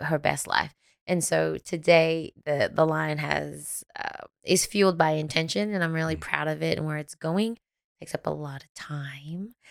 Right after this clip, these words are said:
Speaker 1: but I'm learning, like, kind of like a new entrepreneur when it comes to apparel, but it's, it's something I'm really passionate about because I actually <laughs> have seen and witnessed and have conversations, uh, with women that simply just wear the p-,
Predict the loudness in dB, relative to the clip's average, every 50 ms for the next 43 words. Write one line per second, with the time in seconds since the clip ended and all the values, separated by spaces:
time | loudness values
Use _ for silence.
0 | -20 _ _ _ _ 4 6 6 8 6 6 4 4 6 6 8 8 6 4 2
1 | 0 -2 0 2 2 2 2 0 _ -6 -4 -2 -2 0 0 0 2 2 2 2
2 | 2 0 0 0 0 0 -2 -2 -4 -6 -6 -4 -2 0 2 2 0 0 -2 -6
3 | -6 -6 -6 -4 -4 0 2 4 2 2 2 0 0 0 2 2 0 -2 -4 -4
4 | -4 -4 -4 -4 -6 -10 -12 -6 -4 -2 2 2 2 2 2 -2 -2 -2 -2 -4
5 | -4 -6 -6 -6 -6 -4 -4 -4 -4 -6 -4 -2 -2 -2 -2 -2 -4 -6 -4 -2
6 | 0 2 2 2 0 -2 -2 -4 -4 -4 -2 -4 -6 -6 _ _ -20 -20 -20 _
7 | 0 0 0 2 0 2 4 4 4 4 4 2 2 6 6 6 8 6 4 2
8 | 0 0 0 2 2 2 2 2 0 0 0 0 -2 -2 0 0 0 0 0 -2
9 | -4 -4 -4 -6 -10 -12 -16 -20 -20 -20 -20 _ _ _ _ _ 2 2 2 4
10 | 4 4 4 6 4 6 6 6 4 4 4 2 2 4 4 4 6 6 2 2
11 | 2 2 0 2 6 8 10 10 10 10 10 10 8 6 6 2 0 -4 -6 -4
12 | -4 -8